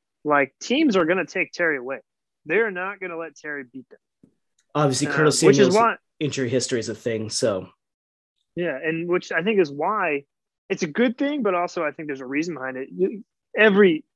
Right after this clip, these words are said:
Speaker 1: every game Heinicke's played, the announcers made some comments like, "Heinicke's seven for nine with completions to six different receivers." A lot of that, I think, is because McLaurin is just gonna be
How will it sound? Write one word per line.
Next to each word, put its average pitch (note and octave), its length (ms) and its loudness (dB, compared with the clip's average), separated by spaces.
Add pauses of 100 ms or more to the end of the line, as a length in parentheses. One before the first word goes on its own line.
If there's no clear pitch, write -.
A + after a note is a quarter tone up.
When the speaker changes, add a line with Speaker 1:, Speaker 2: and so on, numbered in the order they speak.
Speaker 1:
every F#3 280 4
game D#3 420 -2
Heinicke's C3+ 480 -10
played, B2 360 -4
the B2 120 -6
announcers C3 500 -4
made B2 180 -8
some D3 240 -2
comments B2+ 460 -4
like, A#2 120 -4 (460)
"Heinicke's B3 480 4
seven B3+ 240 6
for F#3 120 -2
nine A#3+ 280 4
with D#3+ 140 -6 (200)
completions F3+ 520 -4
to C#3+ 60 -14
six - 320 -10
different A3+ 340 -4
receivers." G3 520 -2 (520)
A D#3 60 6
lot B3+ 300 8
of F3+ 80 0
that, D3+ 260 -4
I D3+ 80 -2
think, D#3+ 260 -12
is D3 140 -10
because C#3 680 -4 (840)
McLaurin F3 600 4
is B2 120 -4
just C#3 200 -6
gonna C3+ 200 -4
be B2 320 -10